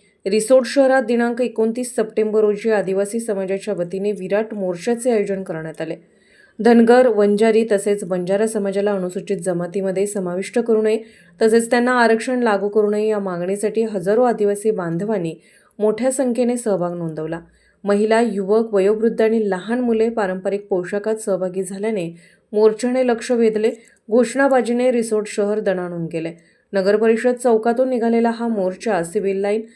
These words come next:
मार्गे तहसील कार्यालयावर धडकला. येथे तहसीलदार प्रतीक्षा तेजणकर यांना निवेदन सादर करण्यात आले. निवेदनात नमूद करण्यात आले की बंजारा, धनगर व वंजारी समाज अनुसूचित जमातीमध्ये समाविष्ट करण्याची मागणी करत असलेली चळवळ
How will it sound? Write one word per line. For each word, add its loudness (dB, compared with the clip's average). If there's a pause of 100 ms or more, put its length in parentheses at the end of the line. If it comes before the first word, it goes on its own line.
(240)
मार्गे 2 (120)
तहसील 2
कार्यालयावर 0
धडकला. 0 (140)
येथे -2 (280)
तहसीलदार 2 (320)
प्रतीक्षा 0
तेजणकर 0
यांना -2
निवेदन -2
सादर -2
करण्यात -4
आले. 0 (420)
निवेदनात 4
नमूद 0
करण्यात 0
आले 2
की -6
बंजारा, 0
धनगर -2
व 2
वंजारी -2
समाज -6 (360)
अनुसूचित 0
जमातीमध्ये 0
समाविष्ट -4
करण्याची -4
मागणी -4
करत -2
असलेली -6
चळवळ -2